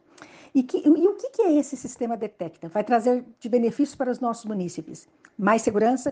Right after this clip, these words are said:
Com certeza. Este é um sistema de monitoramento inteligente composto através de uso de câmeras,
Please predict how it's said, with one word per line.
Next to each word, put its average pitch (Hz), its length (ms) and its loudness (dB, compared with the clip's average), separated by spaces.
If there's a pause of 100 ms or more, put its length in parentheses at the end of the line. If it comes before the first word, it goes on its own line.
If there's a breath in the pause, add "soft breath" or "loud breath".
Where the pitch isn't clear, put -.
(120)
Com 247 180 0
certeza. 208 600 -6 (500 loud breath)
Este 277 220 4
é 277 40 2
um 254 40 0
sistema 233 360 -4
de 220 100 -4
monitoramento 277 1040 0
inteligente 226 720 -2
composto 254 480 -6
através 226 340 -2
de 220 80 -2
uso 254 200 2
de 233 100 -2
câmeras, 254 640 2